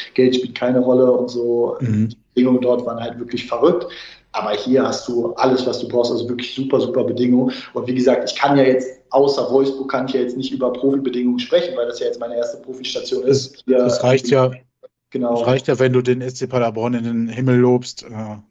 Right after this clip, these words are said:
Speaker 2: das ist genau richtig. So,
Speaker 1: Ja, genau,
Speaker 2: das
Speaker 1: das, das halten, das halten wir so fest.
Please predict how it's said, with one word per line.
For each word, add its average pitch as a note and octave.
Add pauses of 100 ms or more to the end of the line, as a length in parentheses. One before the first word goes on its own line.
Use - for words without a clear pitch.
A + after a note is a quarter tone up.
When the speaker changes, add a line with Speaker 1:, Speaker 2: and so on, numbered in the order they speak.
Speaker 2:
das -
ist -
genau A#2+
richtig. A2
So, -
Speaker 1:
Ja, -
genau, D3
Speaker 2:
das -
Speaker 1:
das, - (120)
das D3+
halten, D#3+
das C#3
halten D3+
wir C3+
so B2+
fest. -